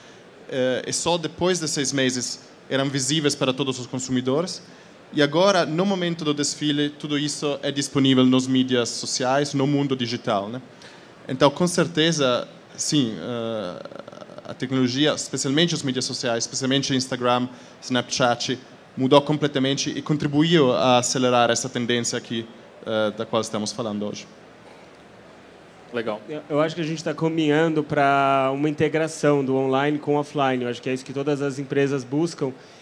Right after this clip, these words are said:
Speaker 3: e até os influenciadores buscam, né? Eles têm que ser de verdade, eles têm que comunicar de verdade, eles têm que conseguir inserir os produtos que eles promovem num lifestyle que é verdadeiro,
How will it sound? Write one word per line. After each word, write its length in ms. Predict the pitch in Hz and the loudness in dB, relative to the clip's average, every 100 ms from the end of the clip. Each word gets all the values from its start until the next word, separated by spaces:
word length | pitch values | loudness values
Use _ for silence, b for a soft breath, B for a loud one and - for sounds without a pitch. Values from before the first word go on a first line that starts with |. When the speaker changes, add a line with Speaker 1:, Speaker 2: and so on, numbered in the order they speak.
| B | B
Speaker 3:
e 40 | 160 | 0
até 200 | 160 185 | 2 2
os 120 | 180 | 2
influenciadores 800 | 185 180 185 190 180 156 143 117 | 0 -2 -4 -2 4 6 6 2
buscam, 340 | 123 117 - | -2 -2 -2
né? 100 | 120 | -2
Eles 120 | 120 | -2
têm 100 | 117 | -4
que 80 | 127 | -8
ser 160 | - 160 | -2 -2
de 100 | 156 | 0
verdade, 520 | 147 - 127 139 139 | -2 0 2 2 2
eles 100 | 127 | -4
têm 120 | 135 | -8
que 60 | 127 | -6
comunicar 500 | 139 131 127 143 147 | -2 0 0 2 0
de 100 | 147 | 2
verdade, 600 | 143 131 127 131 127 127 B B - | 0 0 0 0 -2 -10 B B -10
eles 140 | 123 | -6
têm 100 | 147 | -6
que 120 | 143 | -8
conseguir 460 | 139 147 135 131 131 | -6 -6 -4 -2 -2
inserir 360 | 139 131 131 151 | -2 0 2 2
os 100 | 156 | 2
produtos 500 | 151 143 143 139 120 | -2 2 0 0 -6
que 100 | 131 | -6
eles 160 | 123 | -6
promovem 680 | - 131 131 131 127 127 120 B B - | -6 -2 2 2 2 -2 -4 B B -12
num 420 | 131 143 147 139 131 | 0 2 4 4 2
lifestyle 380 | 127 - 135 | 0 2 0
que 100 | 131 | 2
é 20 | 131 | 0
verdadeiro, 680 | 135 139 127 131 139 151 | 2 0 2 4 4 4